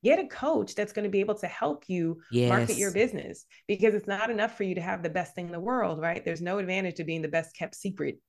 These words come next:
Speaker 1: in your industry.
Speaker 2: Okay.
Speaker 1: You have to be intentional about marketing your business.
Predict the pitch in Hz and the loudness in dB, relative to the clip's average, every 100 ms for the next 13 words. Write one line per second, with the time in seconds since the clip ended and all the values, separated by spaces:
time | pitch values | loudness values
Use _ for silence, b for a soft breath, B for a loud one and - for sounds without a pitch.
0 | _ _ - 170 151 175 165 170 185 226 | _ _ -4 -4 -2 -2 2 2 4 4
1 | 208 214 226 233 _ _ _ _ - 180 | 4 2 0 -2 _ _ _ _ -2 2
2 | 190 190 190 180 175 185 190 190 156 143 | 4 2 0 0 0 -2 -4 -4 -4 -2
3 | - 156 151 160 156 - 160 156 151 180 | 0 0 0 0 0 0 -4 -4 -2 -2
4 | 160 - | -2 -6